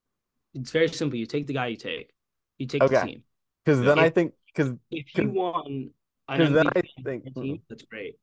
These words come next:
Speaker 1: Like,
Speaker 2: 'Cause, 'cause then I think there's a clear-cut number one reliever. And I'm gonna get him because a guy like Craig Kimbrell has bounced around and has been okay, but hasn't been great in one spot.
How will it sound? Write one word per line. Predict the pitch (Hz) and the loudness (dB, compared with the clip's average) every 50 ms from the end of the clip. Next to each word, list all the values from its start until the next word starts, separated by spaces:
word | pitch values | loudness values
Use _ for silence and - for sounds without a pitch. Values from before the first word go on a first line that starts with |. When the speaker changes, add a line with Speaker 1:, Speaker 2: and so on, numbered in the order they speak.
| _ _ _ | _ _ _
Speaker 1:
Like, | - - 123 120 | -10 -6 -2 0
Speaker 2:
'Cause, | 151 139 131 120 113 - _ - - - _ _ _ _ _ _ _ - | 0 2 0 -2 -4 -10 _ -20 -20 -20 _ _ _ _ _ _ _ -4
'cause | 151 135 135 | -2 0 2
then | 131 147 147 | 4 4 6
I | 160 170 | 4 4
think | 165 165 160 139 | 4 2 0 2
there's | 160 151 131 127 | 2 0 2 2
a | 127 120 | 0 0
clear-cut | 113 _ - - _ - 139 143 143 135 - - 135 120 90 | -2 _ -18 -16 _ -2 0 0 0 0 0 2 0 0 2
number | 113 110 110 107 107 | 0 -4 -4 -4 -4
one | 104 101 101 101 | -4 -4 -6 -8
reliever. | 95 95 87 87 85 78 69 73 - - _ _ _ _ _ _ _ _ _ _ _ _ _ _ _ _ | -8 -8 -8 -8 -10 -10 -12 -14 -16 -16 _ _ _ _ _ _ _ _ _ _ _ _ _ _ _ _
And | - 110 113 | -4 -2 -2
I'm | 113 113 104 | -2 0 0
gonna | 117 117 120 117 | 0 0 0 0
get | 104 101 107 95 85 | 0 2 0 0 0
him | 78 65 87 - _ _ - | -4 -8 -14 -20 _ _ -10
because | 127 110 - - 123 113 | -10 -6 -4 -2 -2 0
a | 117 | 0
guy | 104 120 120 120 131 | 0 0 2 2 4
like | 135 135 113 | 2 2 0
Craig | - - 135 123 110 | -2 -4 -4 -4 -4
Kimbrell | - - 127 123 113 110 107 101 | -6 -8 -8 -6 -6 -6 -6 -6
has | 98 107 98 | -6 -8 -8
bounced | 92 92 107 101 107 98 - - - | -6 -4 -4 -4 -4 -6 -8 -8 -6
around | 104 101 104 101 98 98 98 92 | -4 -4 -2 -2 -4 -4 -4 -4
and | 95 92 87 | -6 -6 -6
has | 95 101 98 | -6 -8 -8
been | 90 80 101 98 | -6 -6 -6 -4
okay, | 101 101 95 - - 143 135 123 113 107 | -4 -4 -6 -4 0 2 2 4 4 2
but | 98 101 95 | 0 -2 -4
hasn't | 95 110 107 110 113 101 | -4 -4 -6 -6 -6 -8
been | 107 104 101 | -8 -8 -8
great | 90 - 104 101 92 - | -6 -6 -4 -4 -4 -4
in | 87 90 | -8 -10
one | 85 80 85 - | -10 -10 -12 -12
spot. | - - - - | -12 -10 -10 -10